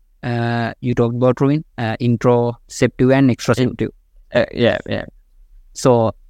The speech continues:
Speaker 1: when it comes to intro-, introspective, uh, try to, uh, be kind to yourself, and when it comes to extros-, extrospective,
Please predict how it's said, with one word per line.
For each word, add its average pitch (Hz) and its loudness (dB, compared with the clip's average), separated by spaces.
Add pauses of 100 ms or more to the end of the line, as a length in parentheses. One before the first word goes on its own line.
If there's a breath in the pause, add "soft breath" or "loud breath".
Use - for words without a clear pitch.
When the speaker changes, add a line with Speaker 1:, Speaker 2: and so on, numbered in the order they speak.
(120)
Speaker 1:
when 139 4
it 135 2
comes 147 2
to 143 0
intro-, - -4
introspective, 147 0
uh, 165 2
try 147 0
to, 151 0
uh, 127 -2 (680)
be 131 2
kind 117 2
to 120 2
yourself, 139 2
and 143 4
when 135 4
it 127 0
comes 127 2
to 135 0
extros-, 120 -2 (120)
extrospective, 120 0